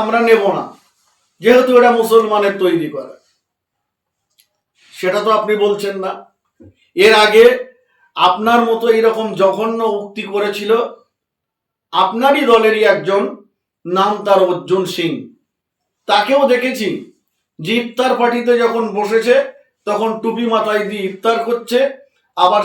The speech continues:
সেখান থেকে এ মুসলমানদের সঙ্গে বিরোধিতা করছে, গাদ্দারি করছে।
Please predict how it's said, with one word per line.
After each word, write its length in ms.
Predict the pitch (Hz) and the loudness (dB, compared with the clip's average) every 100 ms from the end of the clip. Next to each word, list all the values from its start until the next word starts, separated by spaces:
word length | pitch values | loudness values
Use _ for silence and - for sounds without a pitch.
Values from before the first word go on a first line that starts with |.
| - | -2
সেখান 280 | 202 208 220 220 | -6 -4 -6 -6
থেকে 200 | 226 233 247 - - 214 | 0 2 2 0 -14 -4
এ 20 | 233 202 | -4 -2
মুসলমানদের 720 | 196 208 208 202 196 190 190 - | -6 -6 -6 -4 -4 -4 -4 -4
সঙ্গে 260 | 190 190 | -6 -4
বিরোধিতা 520 | 202 190 190 165 165 151 | -4 -2 -2 -4 -4 -6
করছে, 240 | 139 139 185 185 | -8 -10 -8 0
গাদ্দারি 460 | 180 175 196 196 - | 0 2 -2 -2 -4
করছে। 300 | 143 - - | -10 -14 -20